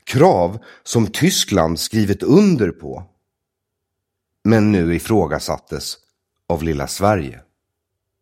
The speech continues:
Dessutom hade svenskarna mage att begära att deras, citat, "tillgångar i U S A som frusits under kriget skulle avfrysas innan förhandlingarna och att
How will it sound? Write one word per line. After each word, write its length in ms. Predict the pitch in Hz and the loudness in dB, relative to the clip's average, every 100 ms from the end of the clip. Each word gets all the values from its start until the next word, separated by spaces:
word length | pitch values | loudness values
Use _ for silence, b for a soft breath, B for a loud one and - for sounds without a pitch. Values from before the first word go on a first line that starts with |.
| _ - | _ -14
Dessutom 560 | 104 120 117 147 - 95 | 0 2 4 2 2 0
hade 140 | 90 | 0
svenskarna 540 | 90 110 95 - 87 85 | 0 2 2 0 -2 0
mage 380 | 92 90 73 80 | 2 0 0 -4
att 100 | 87 | -2
begära 460 | 95 87 78 80 | 0 2 0 -2
att 120 | 76 | -2
deras, 460 | 80 87 78 - - | 0 0 0 -4 -6
citat, 520 | - - 87 80 - | -6 -4 -4 -6 -8
"tillgångar 580 | - 120 95 98 87 87 | 0 0 2 0 0 2
i 100 | 104 | 2
U 200 | 117 90 | 2 0
S 160 | 87 151 | 0 2
A 180 | 98 | 0
som 220 | 92 87 78 | -2 -4 -6
frusits 720 | - 127 82 - 127 - - | 0 0 0 -2 -2 -2 -4
under 220 | 82 73 | -2 -4
kriget 440 | - 131 82 78 | -2 0 0 -2
skulle 200 | - 90 | 0 0
avfrysas 840 | 92 101 78 - 123 127 - 71 - | 2 2 0 -2 0 0 0 -4 -2
innan 420 | 107 87 87 87 | -2 0 0 -2
förhandlingarna 760 | - 82 104 104 95 78 71 69 | -2 -2 0 0 0 -2 -4 -6
och 160 | 69 | -4
att 160 | 71 | -6